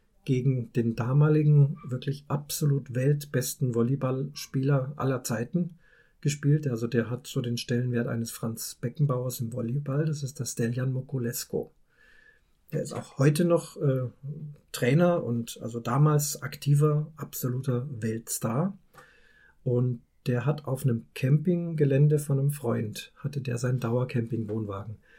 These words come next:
Und der hat mit seinem Vater, sein Vater war Jugoslawier, also die kommen, damals hieß es ja noch Jugoslawien, sind beide aus Jugoslawien. Wo genau her, weiß ich jetzt nicht. Der Vater war sehr klein,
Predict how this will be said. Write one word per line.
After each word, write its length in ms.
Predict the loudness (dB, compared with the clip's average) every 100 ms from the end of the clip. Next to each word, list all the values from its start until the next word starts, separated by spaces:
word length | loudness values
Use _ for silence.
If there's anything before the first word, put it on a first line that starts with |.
| -20 -16 -8
Und 160 | -2
der 120 | 2 2
hat 140 | 4
mit 120 | 4
seinem 260 | 4 2 0
Vater, 340 | -4 2 4
sein 160 | 4 0
Vater 420 | -2 0 2 2
war 320 | 2 -2 -4 -8 -8
Jugoslawier, 720 | -8 -6 -6 -6 -6 -2 -2
also 160 | -2
die 100 | -4
kommen, 420 | -4 -4 -4 -6 -6
damals 300 | -6 -6 -4
hieß 180 | -4
es 160 | -6 -8
ja 100 | -8
noch 120 | -8
Jugoslawien, 680 | -8 -8 -8 -8 -4 -2 -2
sind 200 | -4 -6
beide 280 | -8 -8 -8
aus 260 | -12 -20 _
Jugoslawien. 880 | -6 -4 -4 -6 -6 0 2 2 -2 -16 -20 _
Wo 80 | -8
genau 320 | 0 0 2
her, 220 | 2 0 2
weiß 180 | 0 2
ich 120 | 0
jetzt 220 | 0 0
nicht. 200 | 0 -2 -18 -20 -8
Der 80 | -6
Vater 380 | 0 2 2 2
war 100 | -2
sehr 320 | 0 2 2
klein, 540 | 0 -6 -2 -2 -4